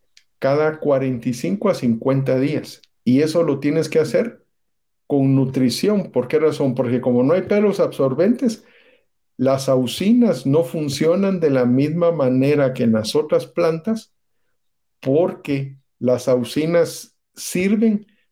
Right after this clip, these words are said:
para generar raicías y pelos absorbentes. Y es lo mismo sucede con los aguacates. Ahora, por ejemplo, caso de la fresa, no. La fresa sí te sigue absorbiendo nutrientes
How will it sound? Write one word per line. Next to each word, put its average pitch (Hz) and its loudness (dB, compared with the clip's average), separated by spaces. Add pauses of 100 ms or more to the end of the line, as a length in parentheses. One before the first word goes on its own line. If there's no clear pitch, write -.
(100)
para 123 0
generar 131 2
raicías 170 0
y 120 0
pelos 127 -2
absorbentes. - -10 (1700)
Y 139 0
es 170 2
lo 160 2
mismo 185 0
sucede 160 0
con 147 0
los 135 -2
aguacates. 147 -2
Ahora, 135 0 (220)
por 135 -4
ejemplo, 156 -2
caso 165 0
de 175 2
la 143 0
fresa, 175 0
no. 131 0 (840)
La 123 0
fresa 226 -2 (280)
sí 202 -2
te 151 0
sigue 175 0
absorbiendo 160 0
nutrientes 190 0